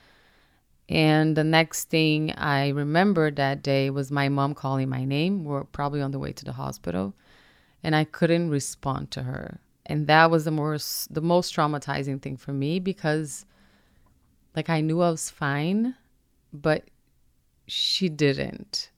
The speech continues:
And from that moment on, I never wanted to have a, a seizure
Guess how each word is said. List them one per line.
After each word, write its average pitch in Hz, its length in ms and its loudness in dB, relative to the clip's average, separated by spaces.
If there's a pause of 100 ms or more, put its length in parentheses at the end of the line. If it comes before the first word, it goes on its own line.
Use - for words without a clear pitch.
(140)
And 156 340 -2 (1700)
from 180 220 4
that 196 180 8
moment 196 320 6
on, 175 180 4
I 160 160 2
never 156 400 2
wanted 151 260 0
to 151 80 -6
have 139 400 -2 (1600)
a, - 280 -8
a 160 80 -2
seizure 180 800 0